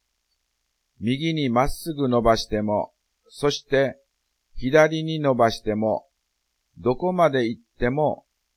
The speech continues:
この日本の線はぶつかりません。交わりません。電車の線路のようなものです。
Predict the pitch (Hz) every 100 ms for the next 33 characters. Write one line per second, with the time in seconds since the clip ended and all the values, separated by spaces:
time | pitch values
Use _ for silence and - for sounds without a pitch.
0 | _ - 151 170 123 110 123 135 139 139
1 | 135 127 117 110 101 110 107 87 110 -
2 | - 135 113 104 92 90 78 - _ _
3 | _ _ _ _ _ _ _ _ _ _
4 | - 98 117 139 143 131 127 123 - 113
5 | 104 - _ _ _ _ _ _ _ _
6 | _ _ _ _ _ _ _ 92 139 160
7 | 160 160 151 147 131 156 170 185 165 135
8 | 120 113 110 107 127 117 107 92 80 -
9 | -